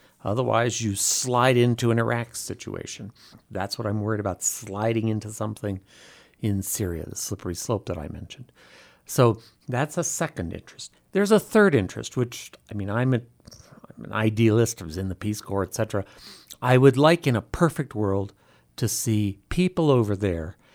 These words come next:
uh, enjoy the same respect for basic human rights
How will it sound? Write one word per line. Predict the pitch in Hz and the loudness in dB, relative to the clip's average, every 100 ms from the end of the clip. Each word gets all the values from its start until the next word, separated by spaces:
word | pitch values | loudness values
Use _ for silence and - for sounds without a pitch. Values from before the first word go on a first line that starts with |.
| _ _ - | _ _ -4
uh, | 95 92 98 - - _ _ _ _ _ _ _ | -2 -2 -4 -8 -16 _ _ _ _ _ _ _
enjoy | 127 120 117 120 120 | 0 2 4 4 6
the | 107 107 | 4 0
same | - 165 190 196 | 0 2 2 2
respect | 185 - 110 107 - | -2 -2 -4 -6 -8
for | 101 | -4
basic | 104 120 - 120 | 0 0 -2 -4
human | 117 104 98 | -2 0 0
rights | 78 69 - - | -4 -8 -12 -20